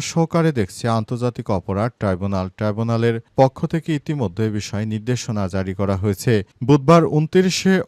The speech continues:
অক্টোবর ট্রাইব্যুনাল দুইয়ের চেয়ারম্যান বিচারপতি নজরুল ইসলাম চৌধুরীর নেতৃত্বাধীন তিন সদস্যের বিচারিক প্যানেল এদিন ধার্য করেন। অন্য দুই সদস্যরা হলেন অবসরপ্রাপ্ত জেলা ও দায়রা জজ মোহাম্মদ মঞ্জুরুল ইসলাম বাসিত ও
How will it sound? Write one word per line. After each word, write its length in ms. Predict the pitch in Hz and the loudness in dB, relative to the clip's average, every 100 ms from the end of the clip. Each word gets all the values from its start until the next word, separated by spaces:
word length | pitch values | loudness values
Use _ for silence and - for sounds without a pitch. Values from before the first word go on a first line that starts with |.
| - | 0
অক্টোবর 540 | 131 - 147 92 95 135 - | 0 2 0 2 0 0 2
ট্রাইব্যুনাল 480 | 131 123 139 147 131 | 2 4 2 0 2
দুইয়ের 280 | 123 127 - | 2 0 0
চেয়ারম্যান 380 | 104 82 110 113 | -2 0 -4 0
বিচারপতি 640 | 113 113 131 - 135 - 135 - 113 | 0 0 -2 -2 -4 -2 -2 -2 2
নজরুল 400 | 127 - - 170 | 2 2 -2 -2
ইসলাম 280 | 165 - 160 | -2 0 0
চৌধুরীর 520 | - 151 131 143 147 131 | 2 2 4 4 4 2
নেতৃত্বাধীন 580 | 127 135 - 92 90 117 | -2 -4 -2 -2 -2 -4
তিন 180 | - 117 | -2 -6
সদস্যের 540 | - 117 113 - 123 113 - 120 101 | -2 0 0 2 0 0 -6 -12 0
বিচারিক 420 | 139 147 165 170 - | 0 2 0 -2 -2
প্যানেল 300 | 127 107 113 | -2 0 0
এদিন 240 | 95 104 104 | 0 -2 -2
ধার্য 260 | 104 92 107 | -4 -2 -4
করেন। 300 | - 104 104 92 - | -2 0 0 -2 -2
অন্য 180 | 127 143 151 | 0 2 2
দুই 160 | 151 | 2
সদস্যরা 540 | 143 147 147 - 147 139 | 0 -2 -2 -2 0 0
হলেন 260 | 110 110 123 | 0 0 0
অবসরপ্রাপ্ত 760 | 110 113 123 117 110 101 - 120 113 _ 104 | -2 -2 -4 -2 -2 -4 2 2 2 _ -4
জেলা 280 | 117 139 147 156 - | 2 4 4 2 0
ও 120 | 104 104 - 95 | 0 0 -4 -4
দায়রা 320 | 113 117 131 113 | 0 2 2 0
জজ 280 | 98 104 - 110 | -2 -4 -6 -8
মোহাম্মদ 520 | 104 104 101 110 107 - | -4 -4 -2 0 -2 -4
মঞ্জুরুল 540 | 127 147 147 180 180 185 | 4 6 6 2 4 2
ইসলাম 340 | 175 - 180 143 | 0 0 0 2
বাসিত 440 | 123 123 - 131 - | 0 0 -4 -4 -2
ও 120 | 107 | 0